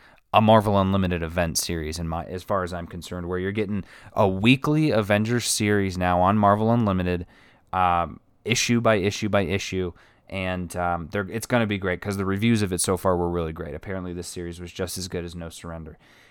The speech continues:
and so we find out who the bad guy is going to be at the end of this issue, and, um, I don't really know what to make of it at this point. All I know is that they've proven that they are truly <laughs> bad,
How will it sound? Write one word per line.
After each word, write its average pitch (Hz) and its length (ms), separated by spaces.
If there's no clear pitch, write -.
and 95 180
so 98 400
we 101 200
find 113 280
out 104 180
who 123 120
the 123 80
bad 104 300
guy 107 300
is 98 200
going 104 240
to 92 60
be 104 220
at 98 100
the 101 100
end 101 140
of 101 60
this 92 180
issue, 127 500
and, 95 560
um, 90 380
I 104 140
don't 104 260
really 101 240
know 101 160
what 98 140
to 104 100
make 113 180
of 101 80
it 87 80
at 85 80
this 90 160
point. 95 240
All 98 200
I 101 100
know 101 220
is 95 160
that 92 360
they've 98 360
proven 110 500
that 95 180
they 101 140
are 90 140
truly 127 580
<laughs> - 0
bad, 104 480